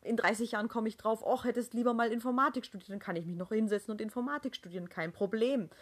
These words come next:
Ich kann mich jetzt, äh, auf einmal dazu entscheiden,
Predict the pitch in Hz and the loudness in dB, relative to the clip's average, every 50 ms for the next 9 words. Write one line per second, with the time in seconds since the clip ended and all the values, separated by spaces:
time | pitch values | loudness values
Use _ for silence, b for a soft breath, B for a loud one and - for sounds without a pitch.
0 | B B B B B B B B _ - 202 - - 214 214 208 214 220 - 226 | B B B B B B B B _ -6 -6 -6 -4 -4 -2 -2 -2 -2 -4 -6
1 | - - - - - 185 185 196 196 - - - 208 - - 185 208 220 226 220 | -8 -10 -8 -4 -2 0 0 0 0 0 -2 -2 -2 -2 0 0 0 2 0 2
2 | 214 214 208 214 - - 226 208 214 214 - - 202 185 185 202 202 220 220 214 | 2 0 -2 -2 -6 -8 -4 -4 -4 -4 -4 -4 0 2 2 2 2 0 -4 -6